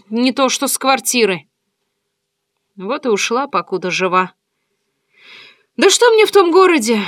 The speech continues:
Работала, а получку не давали. Как жить? Все бабы торговлей занялись.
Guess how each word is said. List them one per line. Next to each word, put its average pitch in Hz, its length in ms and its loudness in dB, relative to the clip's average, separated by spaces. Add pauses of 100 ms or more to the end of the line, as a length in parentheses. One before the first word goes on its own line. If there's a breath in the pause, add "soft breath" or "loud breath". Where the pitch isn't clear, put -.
(600 loud breath)
Работала, 247 600 0
а 175 60 0
получку 214 480 -4
не 190 140 -6
давали. 285 500 -4 (800)
Как 285 280 -2
жить? 285 460 -8 (840)
Все - 200 -4
бабы 277 280 0
торговлей 269 500 0
занялись. 202 600 -2